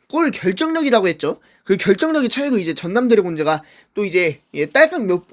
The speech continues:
예, 상대적으로 좀 더 딸깍을 많이 해주면서, 어, 전남 드래곤즈가 이제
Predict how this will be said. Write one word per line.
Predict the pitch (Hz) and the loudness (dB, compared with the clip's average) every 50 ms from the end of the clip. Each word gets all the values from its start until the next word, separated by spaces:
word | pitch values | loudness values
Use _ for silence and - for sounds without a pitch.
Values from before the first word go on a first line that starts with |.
| - - | -14 -6
예, | 160 165 165 160 | -4 -2 -2 -2
상대적으로 | - - 311 330 349 359 339 339 262 240 196 220 | -4 -8 -10 -8 -6 -6 -6 -4 -4 -4 -4 -4
좀 | - 262 277 | -6 -6 -4
더 | 254 233 | -4 -2
딸깍을 | 233 240 240 240 285 262 214 170 | -2 -2 -2 0 0 0 2 0
많이 | 143 151 180 233 | 0 0 0 -2
해주면서, | 262 - - 160 180 196 170 151 190 - - - - - - _ - | -2 -4 -4 -4 -2 -2 -2 -2 -4 -4 -8 -14 -20 -20 -20 _ -6
어, | 143 151 | -4 -4
전남 | 147 - 185 208 247 254 | -2 -2 0 2 2 4
드래곤즈가 | 233 220 202 190 185 170 160 147 151 151 | 4 2 2 2 -2 -4 -2 0 0 0
이제 | 147 139 143 139 135 127 | 0 2 2 2 2 2